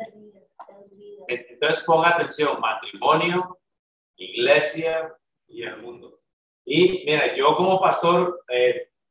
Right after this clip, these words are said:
Speaker 2: obviamente estoy viendo el desarrollo de las ovejas o de las personas y siempre, y es, y es muy triste porque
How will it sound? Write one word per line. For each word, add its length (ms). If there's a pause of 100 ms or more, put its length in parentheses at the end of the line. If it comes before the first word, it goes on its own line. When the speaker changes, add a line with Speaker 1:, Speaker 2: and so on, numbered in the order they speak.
Speaker 2:
obviamente 600
estoy 340
viendo 680
el 300
desarrollo 540
de 60
las 200
ovejas 520
o 80
de 140
las 200
personas 600
y 40
siempre, 460 (380)
y 200
es, 280
y 200
es 160
muy 300
triste 360
porque 520